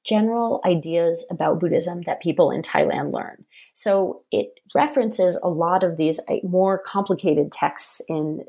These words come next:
the ways that people are understanding Buddhism, but it's more of what, what, like, a quote, a lay person or a beginning novice monk,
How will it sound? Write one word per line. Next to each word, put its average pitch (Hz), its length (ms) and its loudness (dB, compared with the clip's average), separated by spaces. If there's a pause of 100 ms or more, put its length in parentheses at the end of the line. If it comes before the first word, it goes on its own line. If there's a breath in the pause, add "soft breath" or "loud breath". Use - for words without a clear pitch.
(160)
the 170 180 -2
ways 170 420 2
that - 140 -4
people 170 240 4
are 156 120 4
understanding 160 480 0
Buddhism, 175 420 4
but 196 100 0
it's - 220 0
more 247 240 4
of 190 100 -2
what, - 280 0
what, - 280 -2 (460)
like, - 200 -2
a - 120 -2 (220)
quote, - 260 2
a 170 60 -2
lay 165 220 2
person 165 540 -4 (380 loud breath)
or 170 320 2
a 170 100 -2
beginning 165 500 2
novice 147 400 -4
monk, 170 360 -8